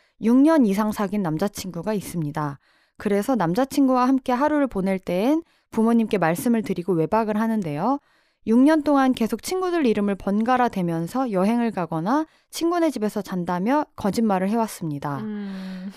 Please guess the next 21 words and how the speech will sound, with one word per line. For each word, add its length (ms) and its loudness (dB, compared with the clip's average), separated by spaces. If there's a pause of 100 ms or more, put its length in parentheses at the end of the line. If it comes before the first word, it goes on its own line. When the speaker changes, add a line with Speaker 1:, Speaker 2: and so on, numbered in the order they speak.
(140)
Speaker 1:
지난 400 4
크리스마스에도 960 0
남자친구와 640 0
호캉스를 580 -2
가기로 360 -4
하고 460 0 (260)
항상 360 0
그랬듯이 460 -2
엄마에게는 680 0
친구네 420 -2
집에서 340 -4
잔다고 440 -2
거짓말을 500 -4
했는데요. 720 -2 (520)
육 100 4
년 200 6
만에 240 4
처음으로 580 0
거짓말을 560 0
들키고 460 -2
말았습니다. 840 -4